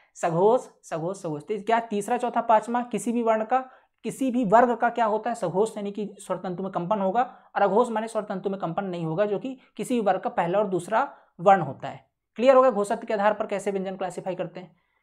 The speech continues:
ओके, और कौन कौन से होते हैं ये भी क्लियर हो गया। पहला, दूसरा, सिंपल सा, पहला, दूसरा सघोष, ए, सॉरी, पहला, दूसरा अघोष माने व्यंजन कंपन नहीं होगा,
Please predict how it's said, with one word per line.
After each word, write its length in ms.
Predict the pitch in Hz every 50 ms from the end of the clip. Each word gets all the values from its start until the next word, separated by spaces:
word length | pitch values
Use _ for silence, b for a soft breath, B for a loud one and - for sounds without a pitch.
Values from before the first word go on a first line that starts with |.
| _ _ _ _ _ _ _
ओके, 180 | - - 240 247
और 100 | 226 208
कौन 180 | 202 220 220 220
कौन 120 | 226 220
से 120 | 202 -
होते 180 | 208 208 208 214
हैं 40 | 196
ये 60 | 180
भी 100 | 156 165
क्लियर 220 | 160 156 151 147
हो 80 | 151 143
गया। 120 | 143 151 156 160 -
पहला, 200 | 185 185 196 214
दूसरा, 320 | 202 220 220 214 - 240 240 240 - - _ _ _ -
सिंपल 240 | - 247 247 262 247
सा, 80 | 220 196
पहला, 320 | - - 214 226 254 262
दूसरा 320 | 240 247 254 - - 254 247
सघोष, 460 | - - 151 135 156 143 143 143 - - - _ _ _ -
ए, 40 | 185
सॉरी, 220 | - 214 202 196 156 147 B B B _ -
पहला, 200 | 202 220 240 254
दूसरा 340 | 247 262 247 254 262 269
अघोष 680 | 254 254 - 180 170 156 156 151 143 147 151 156 - - - _ _ -
माने 140 | 190 220 214
व्यंजन 200 | 214 208 208 214
कंपन 300 | 214 196 202 190 214 208
नहीं 180 | 202 175 165
होगा, 260 | 160 160 151 147 147